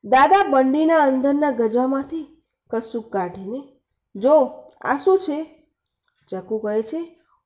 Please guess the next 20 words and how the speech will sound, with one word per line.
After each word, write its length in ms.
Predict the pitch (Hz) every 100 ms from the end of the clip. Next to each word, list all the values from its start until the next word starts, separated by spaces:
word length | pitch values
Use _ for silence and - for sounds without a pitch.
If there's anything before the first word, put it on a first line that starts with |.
| _ -
"ફોટો 320 | 285 359 415
છે 180 | 359 262
દાદા, 300 | 202 185 196 - -
લાવો, 320 | 214 240 302
લાવો, 400 | 339 294 330 330 - - _ _ -
મને 220 | 262 320
જોવા 300 | 277 311 330
દો." 220 | 233 220 - _ _ _ _ _ -
"દાદાજી, 760 | 208 214 262 262 330 403 427 -
આ 120 | 247
તમે 500 | 240 226 220 240 262 330
છો? 320 | 330 381 415 - _ _ -
આ 140 | 220
મમ્મી 540 | 226 220 214 226 262 277
છે, 480 | - 339 370 370 - _ _
આ 160 | - 254
વચમાં 500 | 226 240 262 285 294
હું 420 | - 370 392 -
અને 320 | 214 220 220
આ 240 | 214 262